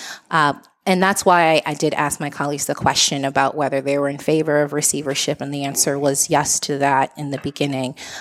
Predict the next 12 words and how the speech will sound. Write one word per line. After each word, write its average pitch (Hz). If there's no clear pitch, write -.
Uh, 135
I 208
am 160
not 160
in 160
favor 147
of 143
the 147
receivership. 147
It 175
doesn't 202
work. 165